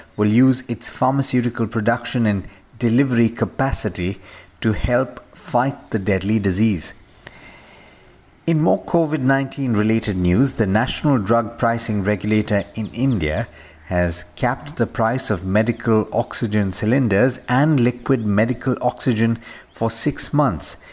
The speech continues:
in order to ensure that it's at a reasonable price.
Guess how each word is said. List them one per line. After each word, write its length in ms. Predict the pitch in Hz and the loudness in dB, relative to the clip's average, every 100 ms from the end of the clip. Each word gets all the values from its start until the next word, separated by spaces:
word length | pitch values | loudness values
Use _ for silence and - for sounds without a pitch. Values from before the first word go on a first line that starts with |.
| - | -14
in 160 | - 92 | -4 -2
order 460 | 98 127 131 135 131 | 0 2 2 2 0
to 200 | - 123 | -2 -2
ensure 640 | 120 117 - - 110 113 | 0 0 0 0 2 2
that 200 | 120 104 | 2 2
it's 320 | 104 - - - - - - _ _ _ - | 0 0 -4 -6 -14 -20 -20 _ _ _ -4
at 120 | 156 | -2
a 80 | 139 | 0
reasonable 600 | 107 131 117 113 107 101 | 2 2 4 2 2 2
price. 500 | - 123 87 - - | 2 -2 -2 -4 -8